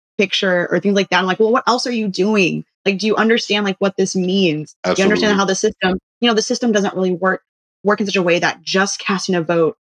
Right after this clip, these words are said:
Speaker 1: is going to make a huge difference, especially where I am. I'm in the middle of the country. I'm in the, you know, I called it the breadbasket or the Bible Belt.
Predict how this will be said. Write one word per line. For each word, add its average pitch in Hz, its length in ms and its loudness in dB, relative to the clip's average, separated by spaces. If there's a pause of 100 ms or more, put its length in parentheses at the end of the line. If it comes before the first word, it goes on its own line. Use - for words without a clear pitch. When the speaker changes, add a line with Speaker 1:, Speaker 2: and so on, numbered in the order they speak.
(460)
Speaker 1:
is 170 80 -10
going 190 320 -2
to 190 60 2
make 185 140 2
a 175 40 -4
huge 170 240 -2
difference, 160 300 -4
especially 233 260 0
where 185 100 2
I 165 100 0
am. 156 220 -2
I'm 208 200 2
in 220 100 0
the 190 80 2
middle 180 420 2
of 165 120 -2
the 170 80 -2
country. 160 400 -2
I'm 160 180 -2
in 170 120 -4
the, - 140 -6 (240)
you 165 80 -2
know, 147 260 -2 (180)
I - 80 -8 (240)
called 147 140 -2
it - 60 -10
the 151 60 -8
breadbasket 151 720 -2
or 156 60 0
the 151 80 -6
Bible 151 280 0
Belt. 151 280 0